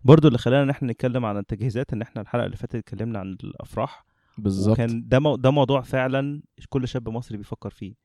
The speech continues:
Speaker 2: بالظبط.
Speaker 1: البهدلة اللي هيشوفها علشان، آه،
Speaker 2: على فكرة ده بيبقى سبب من الأسباب الرئيسية اللي الناس دلوقتي ممكن تقول لك: "أنا مش عايز أفكر في الجواز." ليه يا عم؟ يقول لك:
Speaker 1: لا،
Speaker 2: "ده
Speaker 1: لا، لا.
Speaker 2: كفاية الشهور اللي هضيعها عشان أقعد أفكر وأرتب للفرح ونتخانق ونتصالح
Speaker 1: لا، على فكرة،
Speaker 2: ونعمل."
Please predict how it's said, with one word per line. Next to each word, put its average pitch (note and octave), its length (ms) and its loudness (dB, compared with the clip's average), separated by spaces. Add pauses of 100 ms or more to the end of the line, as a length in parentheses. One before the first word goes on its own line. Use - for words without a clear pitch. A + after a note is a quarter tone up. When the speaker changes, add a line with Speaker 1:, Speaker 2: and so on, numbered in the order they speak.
(140)
Speaker 2:
بالظبط. G2+ 440 -2
Speaker 1:
البهدلة A2 840 -2
اللي G#2+ 160 -4
هيشوفها G#2+ 580 -10
علشان، G#2 680 -10
آه، - 220 -10
Speaker 2:
على A2+ 120 0
فكرة D3 260 6
ده C#3 80 10
بيبقى C#3+ 240 8
سبب D#3+ 220 2
من B2 60 2
الأسباب A#2+ 260 4
الرئيسية C#3+ 580 2
اللي A#2 240 0
الناس B2 260 0
دلوقتي C3+ 240 2
ممكن C#3 220 -2
تقول C3 140 2
لك: C#3+ 100 -2
"أنا A2+ 80 0
مش A2 100 -4
عايز C#3+ 100 4
أفكر C3+ 280 4
في - 60 0
الجواز." G#2 260 0
ليه C#3+ 160 8
يا D3 60 10
عم؟ D3 180 2
يقول C#3 160 6
لك: C#3+ 80 6
Speaker 1:
لا، E3+ 120 4
Speaker 2:
"ده - 60 6
Speaker 1:
لا، - 60 4
لا. G#3+ 80 0
Speaker 2:
كفاية F#3 440 8
الشهور D3+ 440 8
اللي C#3 160 6
هضيعها C3+ 880 4
عشان C3 360 -2
أقعد D#3+ 180 4
أفكر D#3 420 6
وأرتب C3 480 4
للفرح C#3+ 540 2
ونتخانق C#3 680 4
ونتصالح C3 680 2
Speaker 1:
لا، D3 60 4
على C#3 80 0
فكرة، C#3 140 6
Speaker 2:
ونعمل." E3 520 2